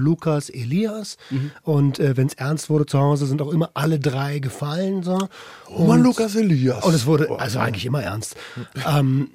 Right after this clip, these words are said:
Speaker 1: ich wusste gar nicht, wann's nicht ernst ist. Aber ich wollte so sehr aus meiner Vergangenheit weg, dass ich jetzt, ich hab letztes Jahr geheiratet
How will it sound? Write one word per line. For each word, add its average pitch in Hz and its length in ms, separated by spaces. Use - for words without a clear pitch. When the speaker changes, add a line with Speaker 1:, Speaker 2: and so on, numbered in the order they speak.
Speaker 1:
ich 131 160
wusste 143 200
gar 135 120
nicht, 120 160
wann's 120 180
nicht 175 220
ernst 113 320
ist. 110 160
Aber 131 280
ich 175 240
wollte 156 280
so 156 280
sehr 185 240
aus 147 140
meiner 135 220
Vergangenheit 156 800
weg, 95 300
dass 113 200
ich 113 120
jetzt, 131 180
ich 127 160
hab 131 100
letztes - 280
Jahr 120 100
geheiratet 113 600